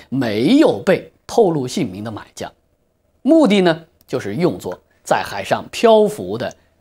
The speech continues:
储油设备。呃，昨天美国政府已经宣布了这个在美国啊，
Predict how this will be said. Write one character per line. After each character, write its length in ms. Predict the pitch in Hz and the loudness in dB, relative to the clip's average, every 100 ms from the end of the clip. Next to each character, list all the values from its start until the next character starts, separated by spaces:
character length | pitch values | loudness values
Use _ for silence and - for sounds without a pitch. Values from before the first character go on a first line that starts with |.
| _ | _
储 260 | - - 90 | -12 -8 -8
油 160 | 82 | -10
设 160 | - 120 | -8 -8
备。 140 | - _ _ _ - _ - _ _ _ _ _ _ _ _ _ - - | -10 _ _ _ -20 _ -20 _ _ _ _ _ _ _ _ _ -20 -2
呃， 320 | 170 196 196 | 4 6 6
昨 160 | 190 196 | 6 4
天 180 | 214 214 | 4 2
美 120 | - 170 | 0 2
国 80 | |
政 200 | 185 185 | 4 4
府 260 | 170 123 143 | 2 -2 -2
已 100 | 107 | -4
经 240 | 127 143 | -4 -4
宣 300 | 139 - 180 | -4 0 2
布 120 | 170 117 | 2 0
了 120 | 98 | -2
这 160 | 110 | -6
个 240 | 95 87 85 - _ _ _ _ | -8 -10 -12 -16 _ _ _ _
在 140 | - 117 | -6 -6
美 160 | 101 | -6
国 320 | 104 139 185 - | -2 0 0 -2
啊， 320 | 110 92 - | -12 -14 -20